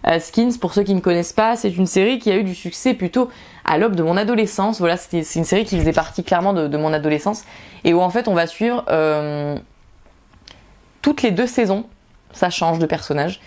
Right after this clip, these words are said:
et toutes les deux saisons, on va suivre en fait des personnages euh, adolescents dans leur progression, du coup, dans leur vie adolescente.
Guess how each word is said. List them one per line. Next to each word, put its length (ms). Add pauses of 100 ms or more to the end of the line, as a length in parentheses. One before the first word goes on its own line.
(340)
et 140
toutes 200
les 80
deux 140
saisons, 460
on 80
va 160
suivre 280
en 120
fait 240
des 100
personnages 720 (480)
euh, 500
adolescents 840
dans 380
leur 240
progression, 540
du 100
coup, 260
dans 120
leur 200
vie 200
adolescente. 560